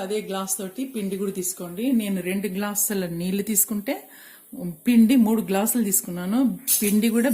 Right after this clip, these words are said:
బియ్యం పిండి, పొడి పిండి అండి. మామూలుగా బియ్యాన్ని కొంచెం పట్టించేసి తీసుకొచ్చాను. మీకు అట్లా పట్టించుకోకుంటే స్టోర్లో కూడా దొరుకుతది, అది కూడా తెచ్చుకొని చేసుకోవచ్చు. ఇది వేడెక్కాలి, బాగా మరగాలన్నమాట నీళ్లు.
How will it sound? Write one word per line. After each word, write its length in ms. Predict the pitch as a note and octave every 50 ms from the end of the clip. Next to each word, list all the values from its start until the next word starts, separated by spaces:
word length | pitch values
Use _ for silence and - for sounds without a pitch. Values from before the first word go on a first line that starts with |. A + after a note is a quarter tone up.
| F#3+
బియ్యం 260 | E3+ G3 G3+ A3 A3 G#3 -
పిండి, 180 | A#3 G#3+ G#3 G#3 -
పొడి 160 | G#3+ G3 G#3 G3 -
పిండి 220 | A3+ G3+ F#3 F3+ F3+ F3
అండి. 180 | F3 F#3 A#3 C#4+ - - - - - - - - G3
మామూలుగా 400 | F#3+ F#3+ G3 G3 F#3+ F#3+ G3 F#3 E3
బియ్యాన్ని 440 | F3 F#3 F3+ F#3 G3 G3 G3 G3+ G3 F#3+ G3+
కొంచెం 280 | F#3+ F#3 F3 F3+ F3+ F3+ F3 E3+ E3+ F3 - - - - - - - - -
పట్టించేసి 540 | G3 F#3+ - - F#3+ - - G3+ F#3 F#3 - -
తీసుకొచ్చాను. 600 | G#3 F#3 - - F#3+ F3+ - - F3 F3 F#3+ A#3 C4+ D4
మీకు 240 | B3+ A3 - - G#3+ G3+ G3+ G3 G3 E3+
అట్లా 160 | E3 F3 F#3+ F#3 F#3+
పట్టించుకోకుంటే 600 | F#3 F3 - F#3+ - - G#3 G3 G3+ G#3 G3+ A3+ A#3 A#3 -
స్టోర్లో 360 | - - G3+ G3 G3+ G3+ F#3+ F#3+
కూడా 120 | G3 F3+ E3+
దొరుకుతది, 420 | F3+ F3 F3 - - F3+ F#3 A#3+ D4+ F#4+ - - - - - - - - G3
అది 100 | F#3+ F#3+ G3 G3
కూడా 120 | G3 G#3+ G#3
తెచ్చుకొని 420 | G3 F#3 - - - G#3 G3 G3 F#3+ G#3+
చేసుకోవచ్చు. 640 | F#3+ F#3 - - - F#3+ E3+ E3+ E3+ - - C4 F4 F#4 - - - - - - - G#3 G#3
ఇది 140 | F#3 A3 C4 A3+ G#3
వేడెక్కాలి, 600 | G3+ G3+ G#3 A3+ A#3 A#3 - G#3+ F#3+ E3 E3 F3 D#3 E3 E3
బాగా 240 | D#3+ F3+ G#3+ G#3+ A3+ G3+ F#3
మరగాలన్నమాట 720 | E3+ E3+ F#3 F#3+ A3 A3 A3 G3+ F3+ E3+ D#3 D3+ - - E3 D#3+ D#3+ D#3+
నీళ్లు. 320 | F3 F#3 F3+ F3 F#3+ A#3+